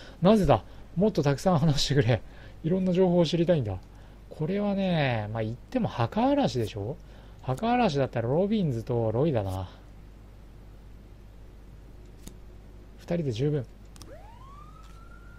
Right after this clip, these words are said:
で、ちなみに庶務に行って、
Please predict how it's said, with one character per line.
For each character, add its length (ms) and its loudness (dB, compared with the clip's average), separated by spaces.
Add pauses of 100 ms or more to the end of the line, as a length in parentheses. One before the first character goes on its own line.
(1600)
で、 100 -4
ち 180 -6
な 120 -2
み 120 -4
に 140 -4
庶 160 -4
務 220 -2
に 160 -4
行 20 -8
っ 40 -8 (760)
て、 440 0